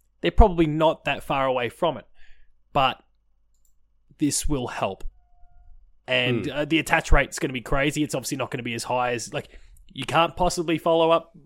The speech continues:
Speaker 1: Wii Sports there in that sense, because it was obviously a pack-in game, uh, from, from the get-go, so that their eighty million sales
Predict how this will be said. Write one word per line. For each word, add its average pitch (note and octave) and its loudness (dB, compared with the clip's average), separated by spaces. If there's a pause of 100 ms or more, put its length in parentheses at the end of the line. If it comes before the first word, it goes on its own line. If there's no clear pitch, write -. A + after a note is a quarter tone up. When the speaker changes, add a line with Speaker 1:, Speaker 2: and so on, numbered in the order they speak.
(180)
Speaker 1:
Wii D#3 2
Sports E3 0
there C3+ -2
in C3 -2
that C#3 -6
sense, B2+ -10
because B2 -8
it B2 -10
was B2 -12
obviously B2 -6
a A2 -8
pack-in C3 -4
game, A#2 -10 (920)
uh, A2 -6
from, C#3+ 2
from C#3+ 2
the C#3 -6
get-go, A#2+ 0
so A#2 -6
that - -8
their B2 -4
eighty - -4
million A#2+ -6 (120)
sales A#2 -4